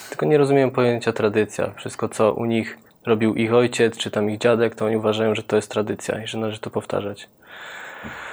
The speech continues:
A ja jak byłem taką osobą, która przeczyła tym wszystkim ich poglądom, szczególnie jak byłem małym dzieckiem i zacząłem zadawać im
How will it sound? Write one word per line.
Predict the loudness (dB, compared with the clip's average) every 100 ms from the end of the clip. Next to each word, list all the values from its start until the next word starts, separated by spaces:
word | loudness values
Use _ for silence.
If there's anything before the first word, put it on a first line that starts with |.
| -14 -14 -14 -16 -18 0
A | 4
ja | 6
jak | 4
byłem | 4 4 4
taką | 4 4
osobą, | 2 2 2
która | 2 4 6 4
przeczyła | 2 -4 -4 2 4 4
tym | 2 -4
wszystkim | -4 -8 -6 -4 -4 -2
ich | -2 -2 -4 -10 -18 _ -10 0
poglądom, | 2 4 4 4 2 0 -10 _ _ _ _ -14
szczególnie | -2 2 2 4 4
jak | 4 4 2
byłem | 2 2
małym | 2 2
dzieckiem | 0 -2 -2 -2
i |
zacząłem | -2 -4 -2
zadawać | 0 2 2 2
im | 0 -6 -8